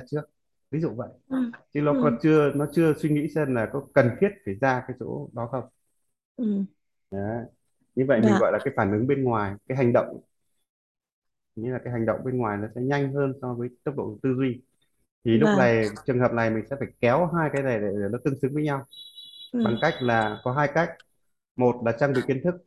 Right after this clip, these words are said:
Speaker 1: Hai, cách thứ hai là giảm làm tốc độ, tốc độ vận động chậm, chậm xuống một chút.
Speaker 2: Vâng.
Speaker 1: Giả sử như nó, nó thích một cái đồ ăn nào đó, nó định ra nó lấy,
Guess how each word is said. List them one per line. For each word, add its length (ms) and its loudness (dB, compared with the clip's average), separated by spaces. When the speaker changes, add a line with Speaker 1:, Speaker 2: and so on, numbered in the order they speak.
Speaker 1:
Hai, 240 0
cách 160 0
thứ 80 0
hai 160 0
là 200 -2
giảm 400 -2
làm 200 -4
tốc 180 -2
độ, 280 0
tốc 120 -2
độ 160 4
vận 120 2
động 260 -2
chậm, 200 -10
chậm 200 4
xuống 100 -2
một 120 -4
chút. 140 -8
Speaker 2:
Vâng. 240 2
Speaker 1:
Giả 260 2
sử 140 2
như 80 2
nó, 100 4
nó 220 0
thích 180 -2
một 120 2
cái 80 -4
đồ 140 2
ăn 240 2
nào 100 0
đó, 240 -2
nó 60 -4
định 240 -4
ra 160 -2
nó 80 -2
lấy, 200 0